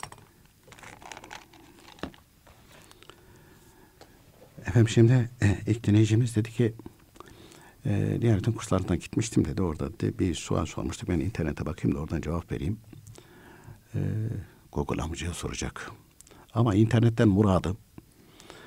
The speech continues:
hani kendisinin bir sitesi var. Orada sual ve cevapları mevcut. Hani giriyor oradan bakıyor. Kitaba bakmak yerine oradan bakıyor.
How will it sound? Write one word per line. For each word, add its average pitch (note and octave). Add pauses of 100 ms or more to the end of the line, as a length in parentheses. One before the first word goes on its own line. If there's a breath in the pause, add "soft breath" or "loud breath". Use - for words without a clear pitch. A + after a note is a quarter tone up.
(140 loud breath)
hani D2
kendisinin F2+
bir E2+
sitesi -
var. - (260)
Orada E2+
sual C#2+
ve D#2+
cevapları D2 (2250 soft breath)
mevcut. - (480)
Hani D#2+
giriyor E2+
oradan D#2
bakıyor. B1+
Kitaba -
bakmak -
yerine D#2
oradan C#2
bakıyor. A2